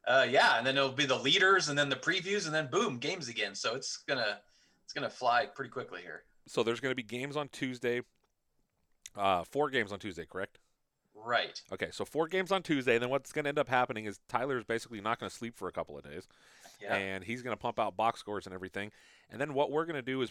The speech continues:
Speaker 2: probably record again Thursday sometime, and we will turn it around right there on the spot and get it out Thursday, um, just like we're doing today. So we'll get it out right there on the spot on Thursday. Well, hopefully, we, that's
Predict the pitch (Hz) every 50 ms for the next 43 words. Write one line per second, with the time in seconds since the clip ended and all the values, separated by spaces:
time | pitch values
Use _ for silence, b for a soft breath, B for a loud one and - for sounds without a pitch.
0 | _ _ - - - 131 139 147 143 139 143 135 123 123 - - 131 131 127 120
1 | 113 113 123 123 123 120 120 120 123 123 120 117 - - - - 113 117 135 131
2 | 123 123 117 127 123 127 127 - - 135 127 127 - - 131 131 131 135 143 b
3 | b b b b b b b - 110 104 101 104 120 131 127 120 - - 131 131
4 | 123 120 113 113 110 110 113 117 104 104 107 113 - 120 110 107 107 95 - -
5 | _ 113 110 98 85 87 98 98 101 104 104 98 - - 110 110 113 113 107 107
6 | 113 110 110 107 b b b b b b b b - 85 85 85 85 85 - 104
7 | 107 - 113 107 - 117 107 120 120 117 107 104 101 117 107 87 85 _ _ -
8 | - 95 90 98 104 107 107 110 110 107 - - - 104 117 139 - - 143 127
9 | 120 110 - - 113 113 117 104 92 90 - 110 113 110 107 110 104 101 104 _
10 | _ - 90 90 - 120 127 - - 78 78 - _ - 87 78 - - 92 87
11 | 90 92 -